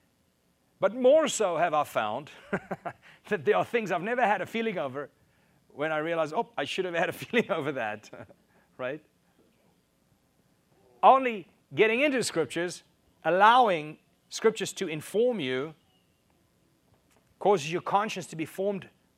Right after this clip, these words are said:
around Scriptures and persuaded by God's word, not your own feelings. Again, that's why the reason self-proclaiming believers in Jesus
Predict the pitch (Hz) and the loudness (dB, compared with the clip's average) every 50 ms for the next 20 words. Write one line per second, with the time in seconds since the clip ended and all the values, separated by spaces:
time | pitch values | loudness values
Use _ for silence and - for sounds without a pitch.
0 | _ - 147 147 147 165 175 208 233 - - - - 135 - - 156 123 151 147 | _ -6 -4 -2 0 0 0 0 0 -4 -8 -8 -10 -10 -10 -10 -12 -12 -12 -12
1 | 113 139 - - - 160 160 170 151 160 160 147 143 165 151 135 123 143 208 214 | -12 -10 -10 -6 -6 -6 -6 -6 -4 -6 -6 -4 -2 -4 -4 -4 -4 -4 -4 -2
2 | 185 143 123 135 135 - - 143 139 151 135 - - 185 185 147 107 101 - - | -4 -4 -6 -8 -12 -10 -10 -10 -10 -10 -12 -8 -6 -6 -6 -6 -8 -16 -20 -20
3 | - _ _ _ _ _ _ _ _ _ _ _ _ _ _ _ _ _ _ _ | -20 _ _ _ _ _ _ _ _ _ _ _ _ _ _ _ _ _ _ _
4 | _ _ _ _ _ _ _ _ _ _ _ _ _ _ _ _ _ _ _ _ | _ _ _ _ _ _ _ _ _ _ _ _ _ _ _ _ _ _ _ _
5 | _ - 180 135 117 208 214 202 156 143 170 185 - - 185 185 170 160 135 - | _ -8 -6 -2 2 2 2 2 2 -2 -4 -4 -4 -4 -2 -2 -2 -2 -4 -8
6 | - - - - - - 151 156 170 196 208 156 175 185 143 - 202 190 190 185 | -14 -20 -20 -14 -6 -2 -2 0 0 0 0 -2 -4 -4 -4 -2 0 0 0 0
7 | - 185 - - 190 185 175 180 170 147 123 151 151 160 185 202 180 160 127 147 | -2 -8 -6 -4 -2 -2 -2 -4 -6 -6 -4 -4 -4 -4 -4 -4 -6 -8 -8 -8
8 | 143 120 110 143 180 190 151 117 131 127 123 110 - | -10 -10 -8 -8 -8 -8 -8 -8 -10 -10 -10 -10 -12